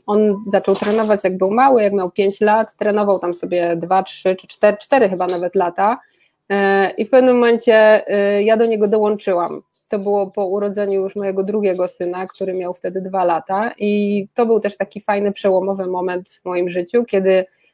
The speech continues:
ten dwulatek, ja uznałam, że on jest taki już trochę samodzielny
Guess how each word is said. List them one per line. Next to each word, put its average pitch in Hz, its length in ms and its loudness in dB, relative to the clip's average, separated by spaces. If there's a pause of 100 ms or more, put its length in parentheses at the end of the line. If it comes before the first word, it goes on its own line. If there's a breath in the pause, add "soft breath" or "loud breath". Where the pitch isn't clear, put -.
ten 190 140 0
dwulatek, 202 720 4 (280)
ja 180 120 0
uznałam, 196 420 0
że 190 100 -4
on 208 140 -2
jest 208 140 -6
taki 247 280 -4
już - 440 -6 (420)
trochę 254 240 -2
samodzielny 175 680 -6